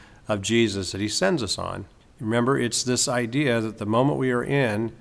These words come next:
does not pause the mission we are on. We need a witness in a world that's gone crazy. We need a witness in a world that needs our hope.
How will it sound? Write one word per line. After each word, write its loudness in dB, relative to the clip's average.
does -2
not 2
pause 4
the 0
mission 0
we -2
are 0
on. -2
We 0
need 4
a 4
witness 0
in -2
a 0
world 2
that's -6
gone 0
crazy. -4
We 0
need 4
a 2
witness 2
in -6
a -2
world -2
that -8
needs -2
our 2
hope. -6